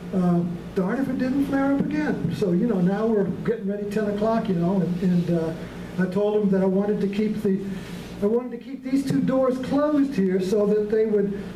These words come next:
come through, and then when I finished, they would go into the dining room, and I would say, "Now, this is the room that used to be a, a yoga room, and now look at it." And I'll open the door, and they go in, and <gasps> here you got a table of eight set with flowers and crystal, and it's just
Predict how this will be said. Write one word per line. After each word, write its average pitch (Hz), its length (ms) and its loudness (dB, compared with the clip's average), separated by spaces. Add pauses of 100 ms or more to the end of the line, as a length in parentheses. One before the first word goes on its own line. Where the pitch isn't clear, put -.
(140)
come 240 260 0
through, 240 520 0
and 196 120 4
then 233 220 2
when 220 140 2
I 226 220 0
finished, 220 320 0
they 202 100 2
would 196 200 0
go 196 180 2
into 233 180 0
the 247 100 2
dining 269 420 0
room, 180 220 2
and 190 160 2
I 226 60 2
would 247 120 0
say, 226 200 2
"Now, 208 140 2
this 285 220 0
is 294 140 2
the 269 80 0
room 233 240 2
that 196 120 2
used 226 200 0
to 247 80 0
be 220 160 2
a, 196 220 0 (320)
a 196 100 2
yoga 233 400 2
room, 175 560 0 (300)
and 226 100 2
now 302 200 0
look 208 220 0
at 185 80 0
it." 165 200 2
And 170 120 2
I'll 190 180 2
open 233 200 0
the 196 80 2
door, 196 220 2
and 185 100 2
they 185 100 2
go 202 220 0
in, 185 120 2
and 156 180 -2
<gasps> - 600 -6
here 214 120 0
you 208 100 -4
got 175 140 0
a 160 80 -2
table 202 480 0
of 175 120 -2
eight 196 280 0 (140)
set 202 380 -2
with 190 260 -2
flowers 196 600 2
and 185 240 0
crystal, 202 720 2
and 196 140 4
it's 190 200 0
just 208 200 0